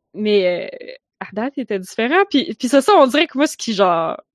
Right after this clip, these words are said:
tu sais, j'en ai, j'en ai écouté une dizaine juste pour me dire, genre, à un moment donné, le même message va revenir, là, parce que probablement qu'ils en ont enregistré comme dix, puis que, tu sais, ça s'est adonné que je suis pas tombée deux fois sur le même, là. Mais là, après ça, j'ai réalisé que c'est ça, c'est un Kickstarter. Fait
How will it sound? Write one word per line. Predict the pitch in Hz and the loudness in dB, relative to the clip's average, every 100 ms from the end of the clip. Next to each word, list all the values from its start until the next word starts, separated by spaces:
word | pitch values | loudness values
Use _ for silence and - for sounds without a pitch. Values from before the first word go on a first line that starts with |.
| _ _ | _ _
tu | - | -4
sais, | 240 | 2
j'en | 233 | 4
ai, | 233 220 - | 2 -2 -6
j'en | 220 226 | -2 0
ai | |
écouté | 226 - | 0 2
une | 311 | 2
dizaine | 240 226 330 | 2 4 4
juste | 285 320 | 2 -2
pour | 277 233 | -2 -2
me | 220 | -2
dire, | 208 262 | 0 0
genre, | 226 220 202 | 0 0 0
à | |
un | |
moment | 185 180 | -4 -4
donné, | 214 240 254 | 0 2 2
le | 214 | 2
même | 202 208 | 0 -2
message | 196 214 214 | -4 -4 -4
va | 190 | -6
revenir, | 175 175 180 233 | -8 -8 -6 -6
là, | 247 247 | -6 -8
parce | 196 | -12
que | - | -14
probablement | - 170 175 185 | -10 -6 -4 -4
qu'ils | 180 | -4
en | 175 | -4
ont | 175 | -6
enregistré | 180 185 - 202 170 | -6 -10 -8 -6 -2
comme | 185 185 | -2 -4
dix, | 165 180 170 - - | -4 -2 -2 -6 -14
puis | - | -18
que, | - 170 175 | -8 -6 -6
tu | 170 | -8
sais, | - 170 175 _ _ _ | -6 -4 -6 _ _ _
ça | 190 | -8
s'est | - 202 | -4 2
adonné | 233 233 226 240 | 4 6 6 6
que | 233 | 2
je | |
suis | - | 2
pas | 226 | 4
tombée | 220 214 | 6 6
deux | 220 214 | 6 6
fois | 226 | 4
sur | 208 214 | 0 0
le | 214 | 2
même, | 302 311 | 2 0
là. | 339 - - - _ 202 | -2 -6 -20 -20 _ 0
Mais | |
là, | 233 | 0
après | 226 226 | 2 2
ça, | 311 | 2
j'ai | 254 | 4
réalisé | 226 208 208 254 | 4 2 2 -4
que | |
c'est | 220 | -6
ça, | - 254 | -8 -6
c'est | 202 | -6
un | |
Kickstarter. | - 240 247 202 - 262 320 - _ _ _ _ _ _ _ _ | -6 -8 -6 -4 -4 -4 -4 -8 _ _ _ _ _ _ _ _
Fait | - - | -10 -6